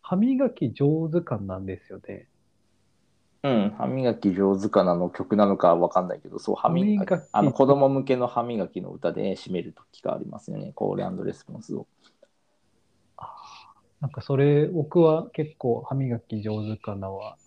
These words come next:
Speaker 1: 教育番組で育ってきた人なんですけど、
Speaker 2: うんうん。
Speaker 1: めっちゃおしゃれにやるやんっ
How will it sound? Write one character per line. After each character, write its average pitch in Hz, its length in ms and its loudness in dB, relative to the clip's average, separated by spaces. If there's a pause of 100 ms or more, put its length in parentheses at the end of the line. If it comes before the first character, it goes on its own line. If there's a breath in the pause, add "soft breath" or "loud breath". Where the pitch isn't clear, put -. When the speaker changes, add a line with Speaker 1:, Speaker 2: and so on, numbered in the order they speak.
(120)
Speaker 1:
教 120 160 0
育 117 180 -6
番 107 220 -4
組 98 160 -10
で 98 80 -10
育 104 240 -8
っ 101 100 -8
て - 160 -18
き - 120 -20
た - 80 -18
人 - 160 -20
な 98 100 -18
ん 98 60 -20
で - 60 -20
す - 60 -20
け 101 120 -14
ど、 95 120 -8
Speaker 2:
う 131 60 6
ん 117 160 4
う 107 100 0
ん。 95 220 0 (760)
Speaker 1:
め 135 100 0
っ 131 40 -2 (280)
ち - 100 -6
ゃ 147 40 4
お 135 100 4
し - 80 -2
ゃ 143 60 4
れ 131 120 2
に 107 180 -4
や 98 100 0
る 101 100 -4
や 95 80 -4
ん 90 60 -12
っ - 20 -14